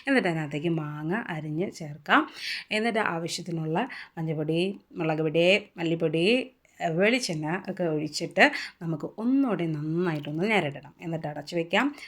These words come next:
തേങ്ങ എടുക്കാം, തേങ്ങ പൊട്ടിക്കാം, തേങ്ങ ചിരണ്ടാം, ആ, മിക്സിയിലിട്ട്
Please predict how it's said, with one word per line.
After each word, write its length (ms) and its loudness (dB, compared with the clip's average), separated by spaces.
തേങ്ങ 220 8
എടുക്കാം, 600 -2
തേങ്ങ 180 -6
പൊട്ടിക്കാം, 680 2
തേങ്ങ 200 6
ചിരണ്ടാം, 680 2
ആ, 380 8
മിക്സിയിലിട്ട് 720 4